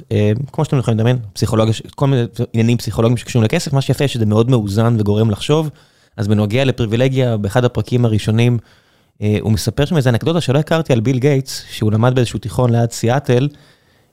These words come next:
אה, והתיכון השתמש בכסף של הוועד, כי זה הרבה תורמים, את יודעת, משפחות עשירות, אם מדברים על פריבילגיה שהיא הברורה, אז הפר-, הפריבילגיה הפחות ברורה, זה היה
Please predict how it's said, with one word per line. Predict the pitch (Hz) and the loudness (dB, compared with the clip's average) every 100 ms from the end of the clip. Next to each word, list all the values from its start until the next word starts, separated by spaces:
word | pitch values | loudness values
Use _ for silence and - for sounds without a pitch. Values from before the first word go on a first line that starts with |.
| _ | _
אה, | 104 104 104 | -2 0 -2
והתיכון | 95 107 - 104 - - 113 170 | 0 -2 0 0 0 -4 -2 0
השתמש | 156 127 131 | 0 0 -2
בכסף | 127 123 143 135 131 | -2 0 0 -2 -6
של | - 123 | 0 2
הוועד, | 113 110 139 190 185 | 2 0 0 0 -2
כי | - | -2
זה | 110 | -2
הרבה | 107 | -2
תורמים, | - 123 151 156 | 0 2 2 0
את | |
יודעת, | 104 127 123 | -2 -2 -2
משפחות | - - - | -4 -4 -4
עשירות, | - 131 131 | -2 0 0
אם | 98 | 0
מדברים | 92 104 | 0 -2
על | |
פריבילגיה | 104 101 104 107 | -2 -2 -2 -2
שהיא | 110 113 | -2 -2
הברורה, | 92 95 113 226 214 - _ _ | 0 -2 0 0 0 -4 _ _
אז | 98 | -2
הפר-, | 101 - - | -2 0 -2
הפריבילגיה | - - 110 127 143 | -2 -2 0 2 0
הפחות | 139 - 208 | 0 0 0
ברורה, | 185 165 | 0 0
זה | 120 | 0
היה | 120 | 0